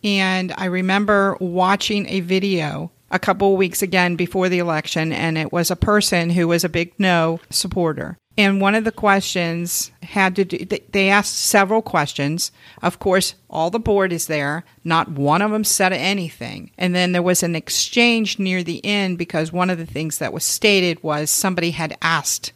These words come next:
Art Jarvis a question, and instead of answering the question directly, he directed that person to the Tiger Nation whatever facility study. At the end of this whole, the time frame of the open forum, Mister Jarvis,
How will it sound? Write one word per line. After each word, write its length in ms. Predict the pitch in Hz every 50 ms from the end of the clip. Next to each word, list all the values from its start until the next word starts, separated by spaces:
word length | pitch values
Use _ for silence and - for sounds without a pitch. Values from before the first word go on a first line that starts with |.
| _
Art 240 | - - 180 175 156
Jarvis 500 | - 180 170 160 156 143 151 156 - -
a 40 | 165
question, 720 | - - - 190 180 185 - - - - 143 135 131 139 - _ -
and 380 | 185 180 175 170 165 160 160
instead 400 | - - 185 - - - 208 196
of 80 | 196 - - -
answering 540 | 196 202 208 226 233 - - 233 214 202 190
the 80 | 185
question 440 | - - 190 165 170 - - 175 165
directly, 680 | 147 - 160 151 165 160 165 - - 165 151 151 143 151 -
he 200 | _ - - 214
directed 640 | 185 175 185 175 180 202 190 202 - - 196 175 -
that 240 | 165 156 135 - -
person 560 | - 190 175 170 - - 165 151 151 151 156
to 380 | - - - 190 170 160 156 151
the 340 | 143 151 139 123 117 120 120 -
Tiger 420 | - - 196 196 190 - 175 175
Nation 520 | 165 165 160 165 160 - - 170 160 156 156
whatever 420 | 160 156 156 156 151 151 151 151
facility 640 | - - 185 - - - 226 220 202 170 143 127 113
study. 540 | - - - - 151 117 95 82 - - - _ _ _ _ _ -
At 180 | - 175 175
the 180 | - 185 - -
end 180 | 202 208 214
of 120 | 202 185 175
this 160 | 180 170 -
whole, 400 | - 190 180 175 165 - - - _ -
the 80 | -
time 340 | - - 202 196 196 190 185
frame 240 | - - 160 160 156
of 140 | 156 147 147
the 160 | 170 156 127
open 240 | 156 - - 147 147
forum, 480 | - - 277 269 202 160 147 147 175 -
Mister 320 | - 208 196 - - 196
Jarvis, 640 | 175 - 190 185 190 185 175 175 175 - - -